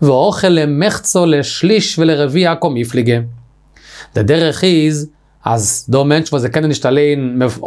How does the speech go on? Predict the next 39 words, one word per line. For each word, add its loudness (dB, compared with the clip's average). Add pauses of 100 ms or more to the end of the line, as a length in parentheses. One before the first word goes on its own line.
אדי 0
ווען 0
ער 0
בהמה, -2 (480)
גייבן 0
זיי 2
סיבה 0
פאר -2
איינעם, 0 (440)
און 2
ער 0
אדי 0
ווערט 0
עס, -2
ער 0
איז -2
משביח, -2
און 0
ער 0
טיילט -2
זיך -4
אין -4
די 0
רווחים, 0
וואס 0
זיי 0
געווארן 0
מער, 0 (520)
אה, 2
אבער -2
דער 0
שליש 0
אדער 0
דער -2
רביע, 0 (340)
יעדער 2
פלאץ 0
לפי 0
מנהגו. 2